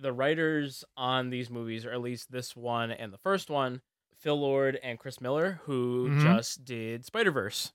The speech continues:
Speaker 2: Oh, I didn't know that.
Speaker 1: Yeah. So, I mean, there you go.
Speaker 2: Yeah, that's
Speaker 1: They're
Speaker 2: great.
Speaker 1: fucking geniuses. I think for the first Lego movie,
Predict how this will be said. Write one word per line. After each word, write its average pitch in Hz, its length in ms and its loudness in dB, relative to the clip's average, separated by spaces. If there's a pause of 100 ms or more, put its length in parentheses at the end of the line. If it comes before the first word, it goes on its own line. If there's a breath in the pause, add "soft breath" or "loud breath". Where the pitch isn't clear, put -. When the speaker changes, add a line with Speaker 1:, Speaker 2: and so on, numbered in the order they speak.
(460)
Speaker 2:
Oh, 208 400 6
I 135 100 4
didn't 180 180 4
know 226 160 8
that. 107 300 4
Speaker 1:
Yeah. 107 320 -2
So, 135 600 6
I 131 60 -4
mean, 120 360 -2
there 127 160 4
you 127 100 2
go. 110 320 -2 (240)
Speaker 2:
Yeah, 131 140 4
that's 127 120 0
Speaker 1:
They're 127 200 6
Speaker 2:
great. 120 140 4
Speaker 1:
fucking 123 320 0
geniuses. 110 540 -14 (500)
I 131 120 0
think 175 340 0
for 175 100 0
the 135 100 2
first - 580 6
Lego 185 240 4
movie, 196 400 0